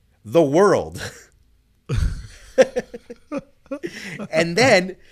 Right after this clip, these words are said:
not only did that war happen, but it went pretty well, and they almost won against <laughs> the world.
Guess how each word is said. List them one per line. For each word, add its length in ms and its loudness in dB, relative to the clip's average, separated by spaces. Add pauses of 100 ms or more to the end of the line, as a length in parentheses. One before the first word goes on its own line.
(160)
not 300 0
only 320 2
did 200 -4
that 240 2
war 420 2 (720)
happen, 480 -6 (260)
but 120 2
it 100 0
went 300 -4
pretty 300 -6
well, 480 0
and 200 -4
they 160 -2
almost 580 -2
won 520 -4 (580)
against 640 2 (260)
<laughs> 260 -20
the 340 2
world. 600 0